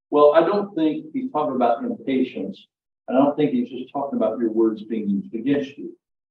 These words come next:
Here's my take on it. And, and you can have your own take on it. "And since you know that God cares about you," that's the but.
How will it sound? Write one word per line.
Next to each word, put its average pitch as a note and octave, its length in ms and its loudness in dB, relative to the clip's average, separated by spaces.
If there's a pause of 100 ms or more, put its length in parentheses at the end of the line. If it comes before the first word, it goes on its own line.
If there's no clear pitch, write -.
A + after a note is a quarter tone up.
(180)
Here's F4+ 220 6
my D#3+ 220 2
take C#3+ 260 4
on - 220 -2
it. - 100 -18 (1600)
And, C#3 120 0
and D3 200 0
you F3+ 100 0
can G#3 80 -4
have F3+ 220 4
your C#3 120 2
own G3 180 2
take - 240 0
on - 240 -4
it. - 60 -20 (1500)
"And G3+ 160 4
since E4 340 4
you A#3+ 140 4
know F3 540 10
that - 180 2
God C#3 280 6 (100)
cares C3 260 0
about G#2+ 420 -4
you," A2+ 260 -4
that's - 280 -6
the C#3+ 100 -6
but. - 460 -2